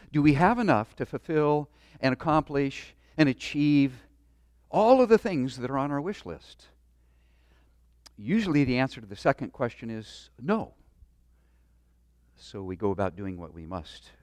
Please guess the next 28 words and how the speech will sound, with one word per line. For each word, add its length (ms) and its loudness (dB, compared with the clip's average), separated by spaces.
to 100 -16
accomplish 520 -10
that. 320 -16
Many 280 8
of 120 6
us 300 2
are 120 0
concerned 520 -2
that 100 8
if 80 2
we, 200 2
if 120 0
we 120 -2
give 180 2
ourselves 420 0
fully 500 -2
to 100 -12
following 400 2
Jesus 340 -10
Christ, 520 -10
he'll 160 -4
threaten 360 -8
our 120 -12
bank 280 -10
account. 460 -20
Well, 120 4
let 100 6
me 220 0